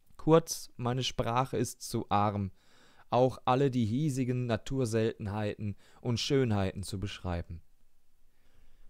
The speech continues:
Ich habe in Verbindung zweier meiner Kameraden gestanden, wovon der Johanns Henrich ist. Meine Plantage, die zum Teil schon angebaut war,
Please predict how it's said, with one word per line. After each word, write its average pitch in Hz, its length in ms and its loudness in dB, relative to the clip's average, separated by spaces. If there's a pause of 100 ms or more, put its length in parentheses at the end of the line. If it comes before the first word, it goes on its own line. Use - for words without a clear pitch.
(120)
Ich - 200 0
habe 185 260 4
in 175 140 2
Verbindung 147 720 4
zweier 123 540 2
meiner 117 340 0
Kameraden 120 640 2
gestanden, 110 640 0 (460)
wovon 123 480 2
der 127 200 10
Johanns 110 680 4
Henrich 120 480 4
ist. - 380 -10 (1040)
Meine 117 240 2
Plantage, 123 880 0 (480)
die 110 80 4
zum 107 260 -2
Teil 123 300 0
schon - 240 -2
angebaut 143 640 4
war, 117 320 4